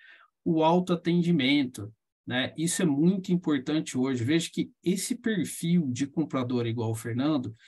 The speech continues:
ele não quer ligar e falar com a gente, ele quer ter as informações em mãos, né? Ele quer resolver por conta própria. Por quê? Porque ele quer economizar tempo.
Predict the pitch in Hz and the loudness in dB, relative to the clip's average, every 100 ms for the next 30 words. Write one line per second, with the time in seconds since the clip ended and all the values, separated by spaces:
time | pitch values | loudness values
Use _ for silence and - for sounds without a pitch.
0 | _ - 185 208 196 185 233 196 123 135 | _ -2 0 2 0 0 2 2 4 2
1 | 139 - 117 113 - 113 113 120 110 110 | 2 0 -4 -4 -2 -4 -2 -2 -4 -6
2 | - 143 151 - 175 170 160 156 160 147 | -8 -2 -2 2 0 2 0 0 -2 -2
3 | 160 156 143 - 147 151 165 175 127 131 | -2 -2 -2 -2 0 0 2 2 2 0
4 | 127 - - _ _ _ 123 117 151 156 | -2 -6 -16 _ _ _ -4 0 0 0
5 | 156 175 185 175 180 170 165 127 117 147 | 0 2 6 8 6 4 2 2 0 2
6 | 165 127 131 127 143 135 165 - 127 143 | 2 -2 -8 -8 -6 -6 -6 -4 0 0
7 | 139 120 - _ _ 202 190 156 - - | 0 -6 -10 _ _ -8 -2 -2 -2 -2
8 | 180 180 180 180 170 180 180 185 170 170 | 0 0 2 0 2 2 4 4 2 -2
9 | - 160 165 | 0 0 0